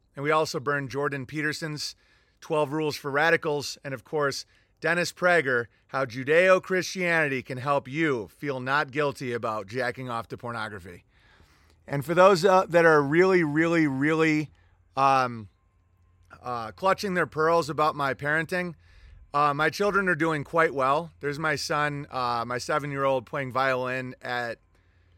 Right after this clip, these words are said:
you know, a thirteen-year-old level. All my kids are very, very healthy, very happy, and, uh, I don't think my,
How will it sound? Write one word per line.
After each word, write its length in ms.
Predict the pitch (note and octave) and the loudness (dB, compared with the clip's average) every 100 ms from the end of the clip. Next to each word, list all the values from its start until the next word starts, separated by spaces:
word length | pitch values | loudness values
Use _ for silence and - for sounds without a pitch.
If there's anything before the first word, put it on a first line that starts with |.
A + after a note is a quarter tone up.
| _ _ _ _ _ - | _ _ _ _ _ -12
you 120 | C3+ | -4
know, 200 | B2 A#2+ | -2 -2
a 140 | G#2 | -4
thirteen-year-old 960 | G2+ - - D3 C#3+ D#3 D3+ D3 D3 C#3+ | -8 -14 -4 -4 -2 -6 -4 0 0 0
level. 460 | C#3 D3+ E3 D#3+ - _ _ _ _ _ _ | 2 2 2 0 -4 _ _ _ _ _ _
All 160 | - D#3 | -2 2
my 160 | E3+ E3 | 2 2
kids 300 | F3 E3 C3+ | 0 -2 -2
are 60 | |
very, 320 | A#2 C#3+ E3+ E3 | -2 4 4 4
very 240 | D#3 D3 | 4 2
healthy, 380 | C#3 C#3 C3+ C3 | 2 0 -2 -4
very 260 | C3 C#3 | -2 -2
happy, 520 | B2+ B2 B2 B2 B2+ - | 0 -2 -2 -6 -8 -10
and, 360 | A#2+ A#2 A#2 | -10 -10 -6
uh, 420 | A#2 A#2+ A#2 A#2 - | -4 -2 -2 -4 -6
I 120 | C3+ | -6
don't 200 | D3 C3+ | -6 -4
think 240 | D3 C#3+ | -8 -8
my, 500 | C#3 C3 A#2+ A#2 G#2 | -6 -4 -4 -6 -10